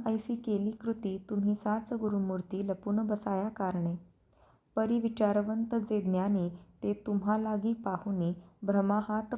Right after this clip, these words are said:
फळी देऊनी, पाय तुमचे वंदितात. बंकटलाल दामोदर, हे दोघे चतुर नर, भ्रमा ते सारून दूर, शरण आले तुम्हाला. बंकटलालाचे सदनास, तुम्ही राहिला काही दिवस, तेथे जानराव देशमुखास, मरत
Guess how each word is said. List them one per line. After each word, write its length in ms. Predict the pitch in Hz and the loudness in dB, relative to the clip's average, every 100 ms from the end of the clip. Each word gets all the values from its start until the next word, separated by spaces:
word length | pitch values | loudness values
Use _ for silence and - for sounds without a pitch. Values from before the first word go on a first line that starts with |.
| 240 | -4
फळी 180 | 240 240 | -2 0
देऊनी, 520 | 208 180 180 170 202 | 0 0 2 0 0
पाय 320 | - 196 202 | 0 0 0
तुमचे 460 | 208 214 202 220 233 | 0 0 0 0 0
वंदितात. 640 | 220 185 185 170 165 - 226 - _ - _ - | 0 0 -2 -2 -4 -6 -10 -10 _ -20 _ -6
बंकटलाल 880 | 202 202 196 214 214 196 185 185 185 | -2 0 0 0 0 0 0 0 -2
दामोदर, 520 | 190 196 202 180 170 170 - - - | -2 0 0 0 0 -2 -6 -18 0
हे 80 | 214 | 2
दोघे 560 | 196 214 202 185 175 - _ - | 4 4 4 2 0 -12 _ -6
चतुर 320 | 226 226 254 | -4 0 4
नर, 240 | 233 180 170 175 - 208 | 4 4 2 -2 -10 0
भ्रमा 340 | 214 202 196 | 4 4 4
ते 200 | 196 196 | 2 -2
सारून 460 | 202 196 208 247 233 | 0 0 2 2 4
दूर, 240 | 202 175 | 4 4
शरण 280 | 180 208 208 226 | 2 0 2 2
आले 240 | 214 202 226 | 2 2 2
तुम्हाला. 480 | 226 196 180 170 170 - - - | 0 -2 -2 -2 -4 -8 -20 -10
बंकटलालाचे 1000 | 202 202 208 233 233 220 202 208 214 254 | 0 2 2 0 0 2 2 2 0 -4
सदनास, 560 | 254 220 202 175 170 - 170 196 - _ - | -4 -2 0 0 -2 -2 -2 -2 -8 _ -6
तुम्ही 220 | 226 240 | 0 4
राहिला 400 | 226 202 208 233 | 4 2 0 -2
काही 300 | 233 208 185 | -4 -4 -2
दिवस, 400 | 180 170 170 170 165 - - _ - | -4 -2 -2 -2 -4 -6 -20 _ -2
तेथे 340 | 208 214 226 214 | -2 0 -2 2
जानराव 520 | 196 202 208 214 233 | 4 4 4 2 2
देशमुखास, 720 | 214 202 202 202 - 175 180 | 0 0 -2 -6 -4 -6 -4
मरत 420 | 196 196 202 208 | -2 0 0 -2